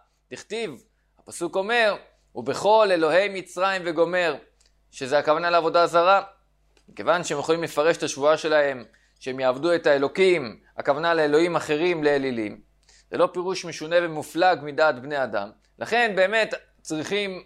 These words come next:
הם היו יכולים להישבע בצורה כזאת, אז משה רבינו היה צריך להשביע אותם על דעתו ועל דעת המקום. אבל הוא לא יכול לפרש את הלשון שלו באופן משונה ממה שבני אדם, מדעת בני אדם. לכן אדם למשל שנשבע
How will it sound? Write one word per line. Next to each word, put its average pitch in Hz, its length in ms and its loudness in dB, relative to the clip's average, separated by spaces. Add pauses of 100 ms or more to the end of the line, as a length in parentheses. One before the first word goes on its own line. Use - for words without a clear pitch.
(120)
הם 156 140 -2
היו 226 200 2
יכולים 185 240 -2
להישבע 160 320 0
בצורה 156 340 -2
כזאת, 220 340 2
אז 175 120 -4
משה 185 260 2
רבינו 196 200 0
היה 190 80 -4
צריך 175 160 -6
להשביע 170 320 0
אותם 170 240 2
על 151 80 0
דעתו 156 320 2
ועל 151 160 2
דעת 151 200 2
המקום. 139 460 -4 (500)
אבל 107 140 -6
הוא 131 80 0
לא 180 60 2
יכול 233 280 4
לפרש 185 400 0
את 170 120 -6
הלשון 190 380 0
שלו 160 300 2
באופן 175 300 0
משונה 185 440 -4 (420)
ממה 147 200 -4
שבני 147 360 -2
אדם, 135 400 0 (280)
מדעת 131 380 2
בני 127 220 -2
אדם. 120 260 -2 (1080)
לכן 185 260 0
אדם 170 220 0
למשל 165 320 -2
שנשבע 151 600 0